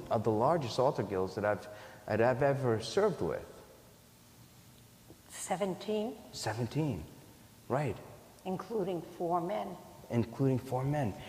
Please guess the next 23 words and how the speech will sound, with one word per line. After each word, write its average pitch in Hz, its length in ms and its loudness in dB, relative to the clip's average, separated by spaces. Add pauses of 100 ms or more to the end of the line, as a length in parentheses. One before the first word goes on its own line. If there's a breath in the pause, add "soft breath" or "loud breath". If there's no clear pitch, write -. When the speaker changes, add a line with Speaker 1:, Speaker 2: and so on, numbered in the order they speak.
(120)
Speaker 1:
And, 135 220 6 (100)
and 135 180 6
that 185 140 8
was 160 180 6
an 123 80 8
intentional 139 600 2
decision, 117 560 2
wasn't 127 300 2
it? 69 120 -4 (640 loud breath)
Speaker 2:
Eh, 240 80 -6
well, 240 360 4
it 240 180 0
started 247 600 0 (720)
years 220 520 2
ago 202 460 2
when 202 220 -4 (580)
our 202 140 2 (240)
dear 196 160 0
friend 196 360 -2
Seth - 440 -2
Tillman 196 480 0
was 214 220 -4
alive. 208 440 2